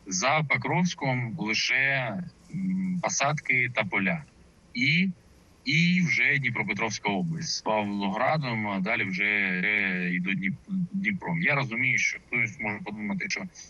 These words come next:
до Дніпра ще далеко, там сто п'ятдесят кілометрів, але тим не менш і до Покровська колись також від лінії бойового зіткнення,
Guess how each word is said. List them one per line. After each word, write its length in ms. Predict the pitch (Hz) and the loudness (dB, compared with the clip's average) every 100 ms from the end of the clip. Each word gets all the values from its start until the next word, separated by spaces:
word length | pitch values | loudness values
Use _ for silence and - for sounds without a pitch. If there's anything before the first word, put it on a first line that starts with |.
| - | -6
до 100 | 214 | -2
Дніпра 360 | 104 220 113 107 | 0 0 2 2
ще 220 | - 117 | 0 0
далеко, 460 | 113 135 226 220 156 | 0 0 0 0 -2
там 220 | 123 117 | -2 -4
сто 180 | - 113 | -4 -4
п'ятдесят 460 | 117 110 113 107 | -2 -2 -2 -4
кілометрів, 580 | 92 113 120 156 156 104 | -4 -4 0 0 -2 -4
але 160 | 110 113 | -6 -4
тим 180 | 117 | -4
не 80 | 110 | -2
менш 360 | 120 147 156 - - - - | -2 0 0 -2 -10 -14 -2
і 100 | 120 | 0
до 140 | 135 | 0
Покровська 580 | 127 135 147 160 - 202 | 0 0 2 2 0 -4
колись 460 | 156 117 135 160 - | -2 -2 0 0 0
також 500 | 117 127 127 - - | 0 0 -2 -2 -2
від 200 | 101 104 | -4 -2
лінії 300 | 110 104 101 | 0 0 0
бойового 680 | 98 98 95 101 107 101 | 0 0 -2 -4 -4 -4
зіткнення, 580 | 95 147 - 214 101 95 | -4 -4 -4 -2 0 -2